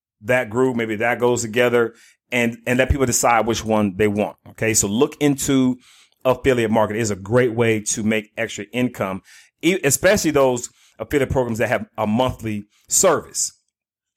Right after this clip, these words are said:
That monthly service may cost forty dollars a month, thir-, thirty dollars a month, forty dollars a month, fifty dollars a month, and every month you're earning a commission. All you have to do is do it one time, and then that company is responsible for keeping that customer, not you. You just, you got the customer,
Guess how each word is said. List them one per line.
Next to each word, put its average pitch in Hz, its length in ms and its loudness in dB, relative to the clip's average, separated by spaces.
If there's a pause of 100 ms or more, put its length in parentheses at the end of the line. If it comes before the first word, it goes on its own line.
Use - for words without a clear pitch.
(200)
That 123 120 -4
monthly 127 220 0
service 117 280 0
may 110 140 -6
cost 101 380 -2 (580)
forty 143 180 0
dollars 135 200 4
a 131 40 -4
month, 127 320 0
thir-, 139 240 2
thirty 151 160 2
dollars 135 180 2
a 127 40 -4
month, 127 280 0
forty 135 180 0
dollars 131 160 0
a 120 60 -8
month, 120 240 -2
fifty 131 180 -4
dollars 123 220 0
a - 20 -6
month, 117 300 -2 (260)
and 110 180 -14
every 147 200 0
month 131 320 0
you're 123 240 0
earning 135 580 2
a 120 140 -2
commission. 139 600 -2
All 107 100 0
you 120 60 0
have 120 80 -2
to 117 60 -10
do 127 100 4
is 113 100 0
do 110 160 0
it 101 80 -2
one 113 180 -2
time, 117 380 0
and 107 120 -2
then 104 120 0
that 143 220 2
company 107 500 -2 (400)
is 117 140 -4
responsible 110 640 0
for 104 180 -8
keeping 120 360 -2
that 107 160 -2
customer, - 360 0
not 117 180 -2
you. 127 120 -4
You 107 200 -8
just, 131 240 0
you 117 140 -4
got 165 220 2
the - 80 -6
customer, 101 500 -4